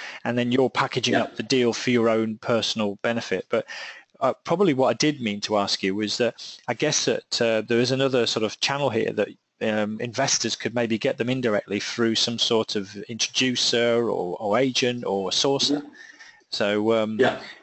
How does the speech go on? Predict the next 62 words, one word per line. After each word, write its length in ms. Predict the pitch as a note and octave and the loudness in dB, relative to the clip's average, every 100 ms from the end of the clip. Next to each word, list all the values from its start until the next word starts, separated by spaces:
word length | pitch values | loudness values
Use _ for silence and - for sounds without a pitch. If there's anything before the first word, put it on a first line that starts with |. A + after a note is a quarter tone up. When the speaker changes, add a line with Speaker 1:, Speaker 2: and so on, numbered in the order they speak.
| _ - | _ -6
Speaker 1:
I, 80 | - | -2
I 80 | B2+ | 0
guess, 380 | B2 B2+ - - | 2 2 2 2
um, 400 | B2+ A#2+ A#2+ A#2+ - - - | 4 4 0 -4 -12 -20 -6
similar 400 | - - E3 D3 | 0 2 4 4
rules 280 | C#3 C#3+ B2+ | 6 4 4
apply, 320 | - C#3+ A#2+ | 2 2 4
but 180 | A2 - | 2 0
somebody 220 | D#3 C#3 | 2 2
else 160 | C#3+ C3+ | 2 2
is 60 | |
doing 160 | B2+ C3 | 2 2
the 60 | B2+ | 4
legwork. 400 | C3+ B2+ G2+ G2 | 2 4 0 2
But 120 | A2+ | 0
I 40 | A#2 | 2
guess 260 | B2+ - | 2 0
the, 180 | - G#2+ _ | -2 -4 _
the, 160 | A2 G#2 _ | -2 -2 _
the, 180 | G#2+ G#2 _ _ | 0 0 _ _
the, 240 | G#2+ G2+ F2+ _ | 0 0 0 _
from 220 | - A#2+ | -4 0
an 60 | A#2 | 0
investor 340 | A2+ D#3+ - | 0 0 -2
point 200 | B2 G#2+ | -2 -2
of 40 | |
view, 120 | G#2+ G#2 | -2 -4
who's 120 | A2 | -2
maybe 220 | A#2 G#2 | -2 -2
acquiring 400 | - D#3+ D#3+ A#2 | 0 2 2 0
a 40 | G#2 | -2
deal 180 | G#2 | -2
like 180 | G2 F#2+ | 0 0
that, 180 | G#2 A2 | 0 0
they 100 | A#2 | 0
have 120 | A#2 | 0
to 140 | - A#2 - | -2 -6 -8
spend 200 | - A#2 | -6 -4
a 40 | |
bit 120 | A2 A2+ | -4 -2
more, 400 | A2+ A2 A2 G#2+ | 2 2 4 4
uh, 200 | G#2+ G#2 | 2 0
time 260 | - A#2+ | 0 0
and 60 | A2 | 0
attention 320 | - A2+ - | -4 -4 -4
on 60 | A2 | -4
the 80 | G#2+ | -2
due 180 | A#2 | -2
diligence, 480 | G#2 B2 A#2 G#2 - | 0 0 0 -4 -4
make 160 | A2 - | -6 -2
it 40 | |
all, 180 | G#2+ G#2+ A#2 | -4 -4 -6
make 160 | A#2 | -6
sure 200 | - A2+ | -2 -2
it 20 | G#2 | -2
all 60 | |
stacks 340 | - A2+ G2 A#2+ | -2 -4 -2 -2
up. 180 | F#2+ A2 | -2 -4
Would 80 | |
that 180 | A#2 G#2+ | -2 -2
be 80 | A#2+ | -4
fair? 340 | - A2+ E2 | -4 -2 -4